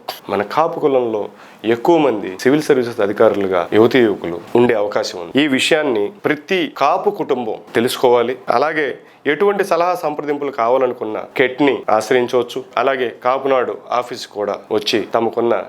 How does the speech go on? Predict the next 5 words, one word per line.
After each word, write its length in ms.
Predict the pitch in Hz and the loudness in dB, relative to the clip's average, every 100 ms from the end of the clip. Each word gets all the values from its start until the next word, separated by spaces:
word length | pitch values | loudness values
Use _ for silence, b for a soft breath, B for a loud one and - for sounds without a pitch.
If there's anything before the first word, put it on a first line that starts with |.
| - | -6
సందేహాలని 640 | 117 120 117 110 101 - | -2 0 0 -2 -6 -6
నివృత్తి 460 | - 110 110 104 - | -6 -4 -4 -6 -8
చేసుకోవచ్చు. 580 | 85 - 80 - - - | -8 -8 -8 -10 -8 -2
కాబట్టి 480 | 151 170 180 156 - - | 0 0 -2 -2 -4 -4
మేము 460 | 135 151 170 135 101 | 0 2 2 -2 -4